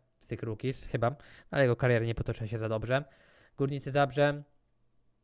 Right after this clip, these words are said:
oni robią wymianę, first rounder i Artest za dwa piki, a Wilki Rzeszów wybierają Shona Gibsona. Piraci Gdańsk wybierają Mike'a Hamiltona, Kraków wybiera Zellera, Łódź wybiera Paxsona,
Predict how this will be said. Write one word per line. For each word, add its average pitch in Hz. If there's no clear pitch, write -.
oni 139
robią 131
wymianę, 123
first -
rounder 135
i 131
Artest 143
za 123
dwa 139
piki, 143
a 120
Wilki 127
Rzeszów 131
wybierają 123
Shona 131
Gibsona. 117
Piraci 143
Gdańsk 135
wybierają 123
Mike'a 123
Hamiltona, 135
Kraków 127
wybiera 117
Zellera, 131
Łódź 123
wybiera 117
Paxsona, 127